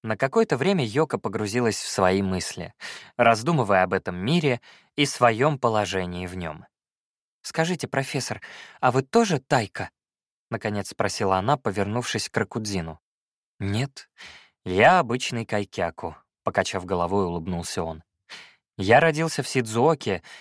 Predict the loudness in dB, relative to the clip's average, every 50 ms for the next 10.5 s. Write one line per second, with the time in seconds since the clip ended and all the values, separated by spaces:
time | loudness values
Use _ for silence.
0 | -10 _ -4 -2 -2 -2 -4 -2 -2 -2 0 0 0 0 0 0 0 0 0 -2
1 | -4 -4 -4 -6 -6 -4 -2 -2 0 0 0 0 -2 -2 -4 -8 -8 -8 -6 -6
2 | -6 -8 -10 -20 _ _ _ _ _ _ _ _ -14 -8 -4 0 4 4 6 6
3 | 6 4 4 4 2 2 0 0 2 2 2 0 -2 -8 -4 -2 -2 -2 -2 -4
4 | -6 -6 -6 -6 -4 0 0 0 -2 -4 -8 -20 -20 -14 -6 -4 -2 2 4 4
5 | 2 2 -2 -4 0 2 2 2 2 0 -4 -4 -4 -6 -6 -4 0 0 0 0
6 | -2 -6 -8 -6 -6 -6 -4 -4 -4 -4 -2 0 2 4 4 2 2 0 -4 -16
7 | -20 -20 -20 -20 _ _ -10 -8 -4 0 2 4 4 4 2 0 -6 -4 -4 -2
8 | 0 0 -2 -2 -4 -8 -4 _ 0 0 0 _ _ _ 2 2 2 2 0 _
9 | -10 -10 -10 -10 -10 -8 -8 -8 -8 -6 -6 -4 -2 -2 -2 -2 -4 -8 -8 -10
10 | -10 -10 -12 -10 -8 -8 -8 -10 -12 -20